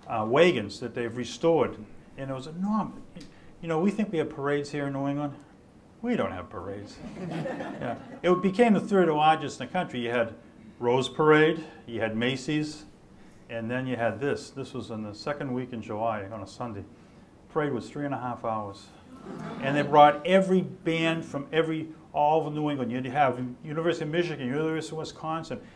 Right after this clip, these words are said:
and they have all these wagons, and oh, it was, it was fabulous. And they had people that started, uh, camping out on Thursday. Three million people watched it, and it was always on P B S. And, uh,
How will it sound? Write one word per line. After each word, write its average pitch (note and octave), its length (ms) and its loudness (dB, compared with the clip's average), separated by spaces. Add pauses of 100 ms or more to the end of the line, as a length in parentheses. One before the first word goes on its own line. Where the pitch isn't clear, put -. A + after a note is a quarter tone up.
(200)
and B2+ 100 -4
they C3 60 -2
have C3+ 180 2
all D#3+ 200 8
these D3+ 200 0
wagons, C3 540 2
and A2+ 220 -6 (260)
oh, G3 160 6
it A#2+ 80 2
was, - 120 -8
it C#3+ 40 -2
was B2 160 -6
fabulous. B2 500 0
And D3+ 80 -2
they C#3 80 2
had C3 160 0 (380)
people G3 240 4
that D3+ 60 2
started, C#3 440 6 (760)
uh, C3 260 -2 (320)
camping D3 300 -2
out C#3 200 2 (360)
on A#2 200 -8
Thursday. C#3+ 380 -6 (300)
Three G#3+ 100 4
million G3+ 260 2
people F#3 280 -2
watched B2+ 340 -2
it, F#2 100 -12 (600)
and C3 80 -6
it - 20 -4
was B2+ 80 -4
always G3 240 8
on C3 120 0
P D3+ 180 -6
B C3 160 -6
S. A2 300 -8 (560)
And, A#2 180 -8
uh, A2+ 200 -4